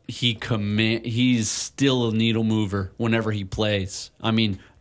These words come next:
I'm glued to the screen just to see if he can, because what he has that no one else has is the potential for history. Every time he plays, he only really, outside of the Genesis,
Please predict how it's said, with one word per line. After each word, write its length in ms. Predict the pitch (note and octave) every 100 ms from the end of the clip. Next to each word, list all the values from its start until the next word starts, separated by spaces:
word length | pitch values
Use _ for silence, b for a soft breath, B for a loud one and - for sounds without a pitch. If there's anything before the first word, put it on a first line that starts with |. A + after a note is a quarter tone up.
| B
I'm 380 | B2 C3+ D#3 C3+
glued 380 | G#2 A2 G#2+ G2
to 80 | A2
the 100 | G2+
screen 540 | - A2+ G2+ F#2 F2+ -
just 280 | D3 C#3+
to 80 | B2
see 280 | - C3 B2
if 100 | A2
he 100 | A2
can, 240 | - C3
because 400 | A2+ A2 C#3 A#2 - B B
what 180 | B2
he 260 | A2 D#3+ E3
has 400 | D3 D3 C#3+ A2
that 120 | A#2
no 140 | - B2
one 120 | A#2
else 280 | A#2 B2 -
has 360 | G#2 G2+ F#2+ -
is 240 | C3+ A#2+
the 100 | G#2+
potential 680 | G#2+ - B2 B2 B2 G#2 F#2+ B B B
for 260 | - A2
history. 500 | F#2+ A#2+ - F#2+ - - _ _ _ _ _ _ _ _ -
Every 220 | C3 C3+
time 260 | B2+ C#3+ C3
he 100 | A2
plays, 300 | - B2+ A#2
he 100 | B2+
only 240 | C#3+ C#3+
really, 600 | A#2 G#2+ B2+ F#3 F#3 C#3
outside 460 | - A#2+ - C#3 B2
of 140 | G#2
the 80 | G#2+
Genesis, 720 | G2 B2 C3+ C#3 D3+ C#3+ -